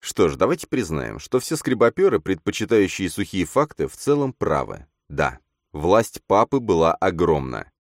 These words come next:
Точно так же была велика власть короля Франции и короля Испании,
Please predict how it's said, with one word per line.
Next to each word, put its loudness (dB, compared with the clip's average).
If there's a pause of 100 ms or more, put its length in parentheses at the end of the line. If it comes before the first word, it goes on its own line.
(400)
Точно 2
так 4
же 0
была 4
велика 2
власть 0
короля 4
Франции 0
и -4
короля 4
Испании, -2